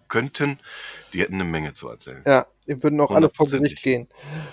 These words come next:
Speaker 1: Ja, ich <laughs> Ja, Rumble Pack, ja, ja.
Speaker 2: Mhm.
Speaker 1: <laughs> Wow.
Speaker 2: Okay,
Speaker 1: Der
Speaker 2: gut.
Speaker 1: Controller hat ein drittes Bein. Nur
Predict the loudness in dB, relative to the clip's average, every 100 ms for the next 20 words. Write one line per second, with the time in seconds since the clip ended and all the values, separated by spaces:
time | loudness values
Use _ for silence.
0 | -6 -4 -6 -16 -8 -6 -6 -6 2 4
1 | 4 2 0 -2 -6 -8 -12 0 0 0
2 | -6 -4 -8 _ -20 -18 -12 0 2 4
3 | 0 -2 -4 -10 -12 -10 -12 -14 -8 -2
4 | -2 -2 -6 -6 -6 _ -2 4 6 6
5 | 2 -10 -14 -16 -16 -16 -20 _ 0 2
6 | 2 2 2 4 2 4 6 6 6 2
7 | -2 -6 -14 -14 -16 _ _ _ -20 -20
8 | -14 -8 -6 -4 -4 0 0 8 8 8
9 | 4 4 -2 2 4 4 0 -8 -8 -6
10 | -4 -4 -4 -6 -6 -4 -6